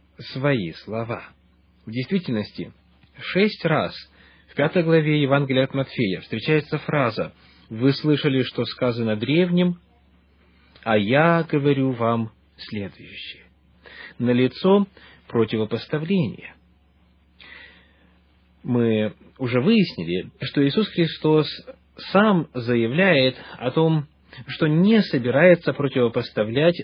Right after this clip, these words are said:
свое учение тому, что было сказано в Ветхом Завете. Напротив, он собирается исполнять Ветхий Завет.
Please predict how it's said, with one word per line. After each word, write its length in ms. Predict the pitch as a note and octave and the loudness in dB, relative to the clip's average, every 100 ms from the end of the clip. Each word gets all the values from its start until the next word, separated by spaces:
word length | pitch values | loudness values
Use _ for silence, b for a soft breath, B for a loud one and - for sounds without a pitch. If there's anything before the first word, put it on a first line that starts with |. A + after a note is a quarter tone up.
| A2+ | -10
свое 240 | B2 A#2+ C#3 | -2 0 0
учение 640 | D3 - G#2 G2 A2 B2+ B B - | -2 -2 -2 0 -2 -2 B B -6
тому, 180 | A#2 A#2+ | -4 -4
что 160 | - | -4
было 220 | A#2+ C#3 | 0 0
сказано 460 | C#3 - F#2 - A2 | -2 -4 -6 -6 -6
в 40 | |
Ветхом 320 | F2 D#2 - F#2 | -8 -12 -14 -8
Завете. 540 | B2 E3+ F3 - - _ _ B B B | -2 0 -2 -4 -20 _ _ B B B
Напротив, 420 | - E3 F3 C#3 B2 b b | -4 -2 0 -2 -6 b b
он 320 | B2 B2+ A#2 _ _ | 0 0 0 _ _
собирается 720 | - D3+ D3 A#2 G2+ G2 - A2 | -6 -2 0 2 0 -2 -4 -6
исполнять 720 | B2 - G#2+ G2+ D3 A3 D#3+ - - | -6 -6 -4 -2 0 0 -2 -6 -10
Ветхий 380 | G2+ F2 - | -8 -8 -12
Завет. 400 | F#2+ G2 F2 - | -12 -12 -14 -16